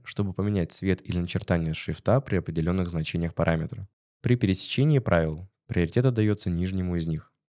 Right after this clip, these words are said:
Остальные теги прибора добавляются похожим образом. Отметим несколько ограничений при составлении функций. Первое. Не допускается использование параметра без функции.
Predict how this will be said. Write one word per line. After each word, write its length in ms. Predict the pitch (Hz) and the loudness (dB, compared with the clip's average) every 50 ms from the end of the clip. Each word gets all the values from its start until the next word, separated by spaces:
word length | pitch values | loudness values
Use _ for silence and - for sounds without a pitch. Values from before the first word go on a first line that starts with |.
| _ _ _ - | _ _ _ -6
Остальные 520 | 101 92 - - 85 90 101 127 151 156 | -6 -2 0 2 2 2 4 4 2 2
теги 260 | - 156 151 143 143 | 2 2 2 2 0
прибора 440 | 131 - 120 104 107 110 113 113 104 | 0 0 0 2 2 2 4 2 2
добавляются 640 | 82 - 82 80 80 80 85 95 101 107 113 - | 0 -2 -4 -4 -2 0 2 4 4 2 2 -2
похожим 600 | 104 - - 92 92 - - 85 87 85 87 85 | -6 -4 -4 -4 -4 -2 -2 -2 -2 -2 -2 -2
образом. 460 | 82 80 76 73 78 78 - 101 87 - _ _ _ _ _ _ _ _ _ _ _ - | -2 -2 -2 -4 -6 -6 -8 -10 -12 -14 _ _ _ _ _ _ _ _ _ _ _ 0
Отметим 480 | 87 - - 110 147 170 - 135 104 | 0 4 6 6 6 6 4 4 4
несколько 340 | 104 117 - - 120 113 - | 4 4 4 2 2 4 4
ограничений 640 | 92 87 90 87 85 85 80 - - 120 131 139 123 | 2 2 2 0 0 0 0 2 2 4 4 4 2
при 260 | 123 - - 104 104 | 2 0 0 0 2
составлении 680 | - - - 101 - - 85 85 85 90 92 92 90 87 | 2 0 -2 -4 -2 0 2 2 4 4 4 4 2 0
функций. 540 | 87 - - 98 87 - - - - - - _ _ _ _ _ - | 0 0 0 0 0 0 -2 -6 -8 -8 -10 _ _ _ _ _ 2
Первое. 440 | - 117 110 101 92 90 85 80 - _ _ _ - | 4 6 6 8 8 6 4 2 0 _ _ _ -2
Не 220 | 92 92 101 110 | 0 2 4 4
допускается 720 | 107 113 107 - 120 - - - 120 107 92 87 - - 82 | 6 4 4 2 -2 -2 2 4 6 6 6 4 2 -2 -4
использование 600 | 80 - - - 92 92 85 87 85 85 82 80 | -6 -6 -2 0 2 2 4 2 2 2 0 0
параметра 520 | - 85 85 95 107 117 113 - - 101 | 0 2 4 4 4 4 2 0 -2 -2
без 400 | 87 - 87 82 90 92 98 - | -4 -4 -2 0 0 0 0 -2
функции. 560 | - - 87 85 80 80 - - - 110 - | -2 -2 -2 -2 -2 -2 -6 -10 -14 -14 -16